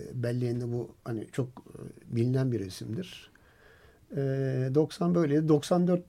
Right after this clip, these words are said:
herhalde herkesin ortak fikri en tatsız kupaydı. Amerika'da oynanıyordu. İşte Amerika zaten, e, o zaman çok uzaktı futbola. İşte çok sıcak vardı. Bambaşka iklim, işte statlar, e, asıl, e,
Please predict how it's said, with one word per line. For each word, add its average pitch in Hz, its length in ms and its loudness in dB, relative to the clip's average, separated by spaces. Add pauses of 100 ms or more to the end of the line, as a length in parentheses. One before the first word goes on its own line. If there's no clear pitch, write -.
(220)
herhalde 156 420 4
herkesin 143 420 2
ortak 139 400 0
fikri - 460 -2
en 147 160 2
tatsız - 680 -6
kupaydı. - 360 -6
Amerika'da 127 460 0
oynanıyordu. 92 680 -6 (340)
İşte - 120 4
Amerika 147 340 6
zaten, 135 440 4 (120)
e, 104 120 -4
o 123 120 -6
zaman 120 220 -2
çok 127 220 0
uzaktı 151 340 -4
futbola. 131 760 0 (120)
İşte - 140 -18
çok 147 220 0
sıcak - 380 -4
vardı. 131 500 2 (400)
Bambaşka 147 500 2
iklim, 139 640 0
işte 120 300 -4
statlar, 127 800 0
e, - 60 -8 (1300)
asıl, 123 300 2
e, 120 240 -10